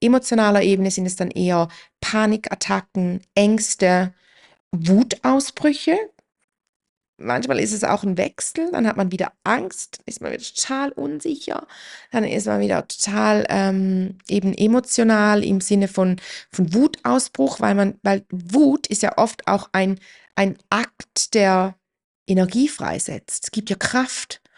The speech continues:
Und dann versuchst du's wieder, wenn du's dir mit diesem Bild vom Elefanten, der sich losreißen möchte,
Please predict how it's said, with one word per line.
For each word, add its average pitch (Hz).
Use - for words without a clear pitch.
Und -
dann 190
versuchst 285
du's -
wieder, 180
wenn 185
du's 185
dir 185
mit 185
diesem 185
Bild 254
vom 202
Elefanten, 214
der 196
sich -
losreißen 180
möchte, 180